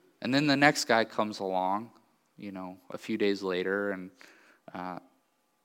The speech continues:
it's probably not as bad. It's still kinda tough. Maybe new grass has grown, and there's still thorns and stuff, but there's not all these vines in the way, and they can get through it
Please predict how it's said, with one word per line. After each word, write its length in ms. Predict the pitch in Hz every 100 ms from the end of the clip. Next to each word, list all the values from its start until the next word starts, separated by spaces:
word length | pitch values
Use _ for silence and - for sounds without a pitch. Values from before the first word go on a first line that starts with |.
| -
it's 180 | 110 -
probably 420 | - 135 131 123
not 360 | 120 107 110 -
as 300 | 95 107 113
bad. 320 | 95 92 95
It's 140 | 107 -
still 280 | - 107 104
kinda 320 | 120 110 117
tough. 480 | - 90 95 - 98
Maybe 260 | 95 101
new 220 | 104 107
grass 400 | 101 90 90 -
has 180 | 98 95
grown, 540 | - 95 92 95 98 98
and 120 | 92
there's 320 | 90 87 - - - -
still 380 | - - 113 113
thorns 480 | - 104 104 101
and 120 | 104 -
stuff, 300 | - 98 -
but 120 | 95
there's 180 | 101 104
not 200 | 107 113
all 120 | 117
these 200 | 117 101
vines 440 | 104 104 113 107
in 100 | 104
the 80 | 101
way, 300 | 92 90 104
and 100 | 98
they 80 | 95
can 200 | 107 98
get 180 | 113 -
through 300 | 113 104
it 120 | 104